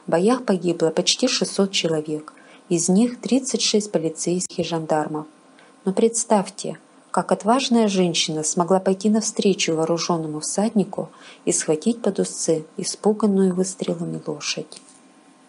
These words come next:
В центре скульптурной композиции вожди восстания с оружием в руках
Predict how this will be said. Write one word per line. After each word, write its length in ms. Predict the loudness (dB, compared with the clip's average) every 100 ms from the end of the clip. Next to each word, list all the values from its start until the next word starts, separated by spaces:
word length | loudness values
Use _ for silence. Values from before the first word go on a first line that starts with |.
| _ _ _ _ _ _ _ -20 -20 _
В 100 | -8
центре 420 | 0 4 4 4
скульптурной 640 | 0 2 -2 0 -2 -2 -2
композиции 840 | -2 0 0 2 0 2 0 -2 -10 _ _
вожди 320 | -4 -2 2
восстания 600 | 4 4 2 0 -2 -2
с 140 | 0 4
оружием 420 | 4 4 2 -2
в 60 | -2
руках 380 | 0 2 0